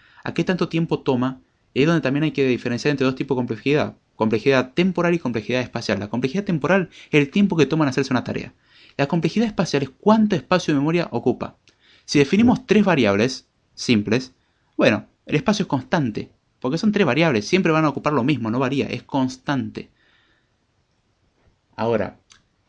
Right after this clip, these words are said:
si el, si algo va a ser, por ejemplo, vamos a almacenar un arreglo, un arreglo es de tamaño,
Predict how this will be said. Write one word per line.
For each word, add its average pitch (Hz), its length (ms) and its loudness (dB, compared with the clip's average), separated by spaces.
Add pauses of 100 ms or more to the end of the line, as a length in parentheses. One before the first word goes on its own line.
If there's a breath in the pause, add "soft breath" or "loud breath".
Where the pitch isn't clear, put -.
si 123 420 0
el, 107 1120 -2 (1000)
si - 280 0
algo 196 440 4
va 151 120 2
a 156 40 2
ser, 165 300 -4
por 120 100 0
ejemplo, 143 220 -2
vamos 151 160 2
a - 20 2
almacenar 131 480 0
un 131 140 2
arreglo, 120 480 0
un 156 120 -2
arreglo 147 300 -2
es 127 60 -4
de 113 100 -2
tamaño, 127 840 0